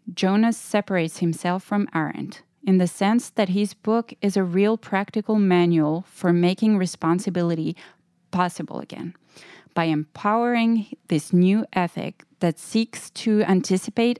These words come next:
effects before any action is taken. Genetic manipulations, energy resources, protection of nature,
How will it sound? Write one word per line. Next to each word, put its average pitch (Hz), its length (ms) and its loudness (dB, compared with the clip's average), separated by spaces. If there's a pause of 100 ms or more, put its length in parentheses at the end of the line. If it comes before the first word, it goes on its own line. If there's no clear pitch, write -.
effects 170 640 -4 (300)
before 196 460 0
any 185 440 0
action 175 580 -4 (120)
is 196 180 -4
taken. - 320 -14 (1500)
Genetic 214 680 0
manipulations, 202 1080 -4 (640)
energy 226 460 0
resources, 220 840 -4 (340)
protection 208 580 -2
of 202 160 -4
nature, 170 540 0